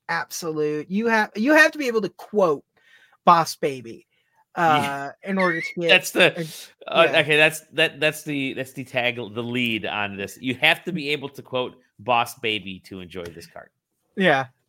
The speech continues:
Speaker 1: yeah.
Speaker 2: DreamWorks
Speaker 1: So,
Speaker 2: All-Star Kart Racing.
Speaker 1: yeah,
Speaker 2: You've
Speaker 1: I
Speaker 2: also, you've also been playing another game, um,
Speaker 1: Yeah.
Speaker 2: that, uh, is also kinda based on a, uh, another license or a classic license or whatever, but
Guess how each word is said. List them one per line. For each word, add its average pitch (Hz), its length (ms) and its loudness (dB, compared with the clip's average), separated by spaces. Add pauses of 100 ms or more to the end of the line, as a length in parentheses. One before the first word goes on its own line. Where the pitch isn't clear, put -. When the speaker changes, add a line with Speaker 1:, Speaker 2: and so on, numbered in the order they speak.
(160)
Speaker 1:
yeah. 113 300 -12
Speaker 2:
DreamWorks 139 420 -2
Speaker 1:
So, 120 100 -4
Speaker 2:
All-Star 101 260 -8
Kart - 220 -14
Racing. - 280 -20 (200)
Speaker 1:
yeah, - 220 -18
Speaker 2:
You've 143 260 -4
Speaker 1:
I - 40 -6 (140)
Speaker 2:
also, 135 800 -2 (1040)
you've 107 180 -8
also 127 240 -4
been 127 160 -8
playing 104 400 -10
another 117 320 -8
game, 92 600 -14
um, 101 180 -6 (100)
Speaker 1:
Yeah. 165 560 -4 (520)
Speaker 2:
that, 107 480 0 (100)
uh, 107 340 0
is 120 140 -2
also 156 260 -2
kinda 202 260 0
based 196 320 -2
on 190 160 0
a, 190 400 -4
uh, 185 360 -6
another 185 260 -4
license 180 380 -6
or 113 120 -4
a 98 40 -8
classic 151 600 -8
license 156 520 -6
or 123 100 -6
whatever, 135 420 -2
but 120 360 -6